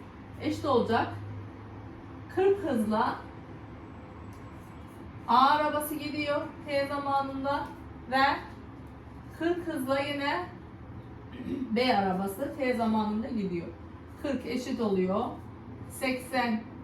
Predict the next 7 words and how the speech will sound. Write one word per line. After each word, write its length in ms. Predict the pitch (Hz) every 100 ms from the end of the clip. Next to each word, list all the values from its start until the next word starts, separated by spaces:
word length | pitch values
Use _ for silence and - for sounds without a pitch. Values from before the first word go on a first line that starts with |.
| - - - - - - - - -
T 100 | 202
ile. 400 | 185 180 226 269 - - - - - - - - - - - -
T'imiz 580 | 269 269 247 226 285 - - - -
kaç 200 | 277 -
oluyor? 420 | 254 240 233 277 - - - - - - -
T'imiz, 680 | 285 277 254 247 311 - -
e, 460 | - 226 220 220